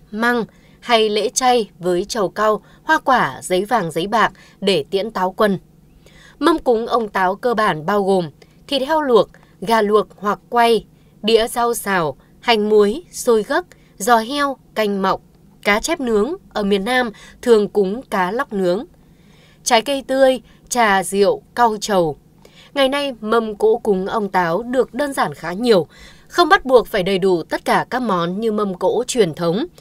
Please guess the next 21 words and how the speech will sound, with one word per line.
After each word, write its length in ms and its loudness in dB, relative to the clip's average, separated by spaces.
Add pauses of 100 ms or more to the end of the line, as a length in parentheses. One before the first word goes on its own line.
(260)
chủ 120 -2
yếu 180 6
phụ 220 -6
thuộc 280 0
vào 160 -2
văn 180 -8
hóa 340 -4
vùng 260 -2
miền, 240 4 (200)
hoàn 280 -2
cảnh, 280 0 (280)
điều 180 2
kiện 260 -2
kinh 200 -6
tế, 460 0
khẩu 220 0
vị 340 -4 (140)
của 160 2
mỗi 240 -4
gia 180 -4
đình. 200 -2